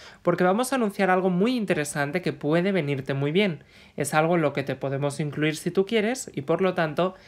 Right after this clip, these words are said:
te va a encantar. Así que presta atención al vídeo de mañana. Hoy la vida te está sonriendo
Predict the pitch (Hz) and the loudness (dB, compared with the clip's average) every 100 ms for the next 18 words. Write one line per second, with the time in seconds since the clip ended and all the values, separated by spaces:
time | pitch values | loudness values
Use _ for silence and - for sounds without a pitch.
0 | - - 160 143 131 131 131 143 139 - | -20 -2 2 2 2 -2 -2 0 0 -2
1 | _ _ - _ - - 147 139 226 277 | _ _ -20 _ -14 -8 -4 2 2 2
2 | - _ _ _ - 143 143 151 143 131 | -8 _ _ _ -4 -2 0 -2 -2 -2
3 | 165 165 143 143 143 127 120 113 117 - | 0 0 0 0 0 0 -4 -6 -10 -16
4 | _ - - - - 208 254 262 370 - | _ -20 -20 -20 2 6 6 2 -6 -10
5 | - - 147 147 180 196 165 185 170 180 | -10 0 4 4 4 2 0 -2 0 0
6 | 160 143 139 139 127 117 | 0 -2 0 0 -2 -8